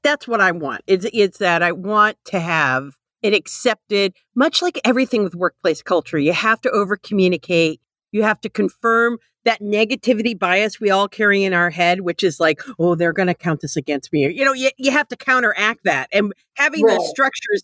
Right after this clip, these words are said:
Speaker 1: defined, I think will help as a starting point to say, "No, this is the way we're doing it."
Speaker 2: Yeah.
Speaker 1: And then this is how we're executing on this is the way we're doing it. And we're gonna communicate communicate, communicate on this is what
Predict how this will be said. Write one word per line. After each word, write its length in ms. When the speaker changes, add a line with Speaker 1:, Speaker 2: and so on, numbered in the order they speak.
Speaker 1:
defined, 640
I 100
think 280
will 120
help 340
as 120
a 60
starting 380
point 260
to 60
say, 200
"No, 160
this 200
is 120
the 100
way 140
we're 120
doing 360
it." 140
Speaker 2:
Yeah. 160
Speaker 1:
And 240
then 260
this 260
is 100
how 140
we're 180
executing 600
on 220
this 180
is 120
the 100
way 160
we're 140
doing 340
it. 100
And 160
we're 120
gonna 160
communicate 640
communicate, 500
communicate 680
on 340
this 200
is 140
what 160